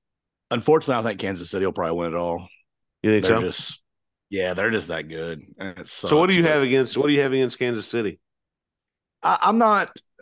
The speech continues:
Speaker 1: this is, it's just a jealousy thing, really. Um, uh, I don't like when a younger quarterback is better than my quarterback as far as, like, the tro-, the trophies and the rings.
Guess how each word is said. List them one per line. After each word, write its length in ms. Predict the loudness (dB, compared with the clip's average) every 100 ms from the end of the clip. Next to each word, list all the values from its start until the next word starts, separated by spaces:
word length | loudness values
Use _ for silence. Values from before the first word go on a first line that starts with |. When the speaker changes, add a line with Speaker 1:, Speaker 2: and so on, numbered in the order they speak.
| -12 -2
Speaker 1:
this 240 | 0 0
is, 100 | -2
it's 180 | -4 -2
just 120 | -2
a 60 | -2
jealousy 480 | 0 0 0 0 0
thing, 260 | 0 0
really. 460 | 0 2 2 2 -2
Um, 640 | -2 -2 -2 -4 -8 -14 _ _ -16
uh, 880 | -10 -8 -6 -6 -6 -6 -8 -10 -16 _ _ _ _ _ _ -2
I 60 |
don't 220 | 0 0
like 560 | 0 2 2 0 -4 -8
when 500 | -2 0 2 0 -2 -2
a 100 | -2
younger 420 | -2 0 -2 -2
quarterback 800 | 0 0 0 0 0 -2 -4 -8
is 240 | -14 -12 -8
better 340 | -4 0 0
than 180 | -2 -4
my 360 | -2 0 -2 0
quarterback 560 | 0 0 0 0 -2
as 100 | -6
far 300 | -4 -2 0
as, 160 | -2 -4
like, 380 | -4 -6 -10 -18 _ _ -10
the 60 |
tro-, 360 | -4 0 0 -2
the 120 | -6
trophies 480 | 0 2 2 0 -2
and 60 | -2
the 60 |
rings. 580 | -2 0 0 -2 -4 -8